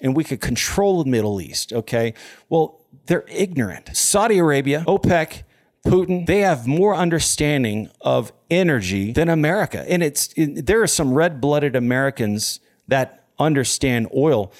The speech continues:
but I don't know what the left is thinking. These guys thought they could just print trillions and trillions of dollars and replace fossil fuels. I, I really believe that they thought that they, they're so arrogant. I mean, if I had,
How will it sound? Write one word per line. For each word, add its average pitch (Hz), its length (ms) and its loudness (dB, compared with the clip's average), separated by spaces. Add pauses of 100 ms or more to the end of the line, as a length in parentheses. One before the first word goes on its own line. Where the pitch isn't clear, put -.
(140)
but - 180 -6
I 185 100 -2
don't 196 160 0
know 120 80 0
what 107 320 -8
the 117 100 0
left 110 320 -2
is - 140 -4
thinking. 98 400 -6 (280)
These 185 180 2
guys 147 340 0
thought 135 260 0
they 127 120 -2
could 139 100 -4
just 120 240 -4
print 160 420 -2
trillions 180 540 2
and 135 100 0
trillions 151 440 0
of 117 120 -4
dollars 139 440 0
and 113 100 0
replace 123 400 0
fossil 143 320 0
fuels. 156 240 0 (220)
I, 147 100 0
I 170 120 0
really 190 340 4
believe 156 380 2
that 143 180 0
they 170 160 2
thought 139 480 0 (340)
that - 220 -2
they, 190 300 2 (640)
they're 165 180 2
so 226 600 2 (240)
arrogant. 160 720 0
I 180 60 2
mean, 180 100 4
if 170 140 0
I 240 140 2
had, 196 380 0